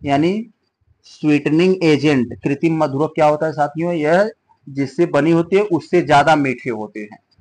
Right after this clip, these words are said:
जैसे ये जो fructose होता है यह फलों से बनता है, तो जिस फलों से मीठा ज्यादा हो जाता है, जैसे कई फलों को मिलाकर बनाया गया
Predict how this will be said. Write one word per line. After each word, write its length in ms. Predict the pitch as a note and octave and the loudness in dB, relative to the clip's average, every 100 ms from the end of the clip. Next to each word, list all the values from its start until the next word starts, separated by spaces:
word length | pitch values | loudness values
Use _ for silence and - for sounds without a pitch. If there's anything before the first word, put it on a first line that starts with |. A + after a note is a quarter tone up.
| _ | _
जैसे 240 | C3 C3 D3+ D#3+ E3+ _ _ _ _ - _ C#3+ | -10 -6 -4 -4 -6 _ _ _ _ -20 _ -4
ये 280 | C#3 D3 C3+ | 0 0 0
जो 220 | D3 D3 | 2 2
fructose 560 | C#3+ C#3 - D3 D#3 C#3 | 0 -4 -2 0 0 0
होता 300 | C#3 C#3 B2 | 0 2 2
है 240 | A#2+ E3+ B3 - | 0 -4 -6 -6
यह 120 | C#3+ C#3 | -6 -4
फलों 240 | D3 D#3 F3+ | 0 2 2
से 120 | F#3+ | 0
बनता 380 | F3+ F3+ F3 D#3+ | -2 0 2 2
है, 120 | B2+ A#2 | 2 -6
तो 920 | _ _ _ _ F3+ F#3+ G#3 G#3 - - | _ _ _ _ 0 2 2 0 -8 -18
जिस 220 | C#3+ C3+ G2+ - - | -8 -8 -8 -12 0
फलों 240 | E3 F#3+ | 4 4
से 140 | F#3+ F#3+ | 2 0
मीठा 340 | F3+ E3+ F#3+ | 0 2 2
ज्यादा 240 | E3 C3+ B2+ | 4 4 2
हो 140 | A#2+ | 0
जाता 240 | A#2 A2 B2+ | -4 -4 -4
है, 40 | |
जैसे 180 | B2+ - | -6 -6
कई 200 | - D3 | -2 -2
फलों 260 | D3 C#3 D3 | -2 -4 -4
को 120 | D#3 | -4
मिलाकर 400 | D3 C#3 C#3 D#3 | -2 0 0 -2
बनाया 300 | C#3+ C3 C#3 | -2 0 0
गया 220 | D3+ G3+ | 0 -2